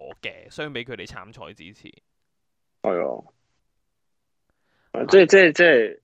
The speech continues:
Speaker 2: 我覺得呢啲先係好睇嘅位咯。即係所以今季即係佢噉樣開宗明義選女團，就變咗其實係令到呢一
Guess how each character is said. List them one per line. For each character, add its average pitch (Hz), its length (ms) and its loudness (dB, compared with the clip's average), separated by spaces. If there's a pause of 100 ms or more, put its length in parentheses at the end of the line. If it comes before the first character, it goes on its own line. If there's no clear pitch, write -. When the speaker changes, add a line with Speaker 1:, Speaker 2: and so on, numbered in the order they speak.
(140)
Speaker 2:
我 123 320 -8
覺 139 60 -10
得 165 80 -10
呢 160 420 -16
啲 156 160 -14
先 151 200 -14
係 123 200 -6
好 - 80 -14
睇 98 440 -12
嘅 92 180 -10
位 - 320 -14
咯。 87 220 -4
即 - 100 4
係 185 60 4
所 180 180 2
以 208 160 0
今 190 260 -12
季 120 340 -8
即 139 80 -12
係 165 100 -10
佢 120 160 -10
噉 110 120 -10
樣 127 220 -14
開 143 180 -6
宗 151 140 -6
明 143 160 -12 (180)
義 - 320 -20
選 104 300 -6
女 104 340 -2
團， - 340 -8
就 92 140 -4
變 95 220 -10
咗 101 180 -2
其 - 160 -2
實 - 100 -6 (160)
係 69 280 -4 (500)
令 104 240 0
到 101 140 0
呢 117 100 0
一 123 80 4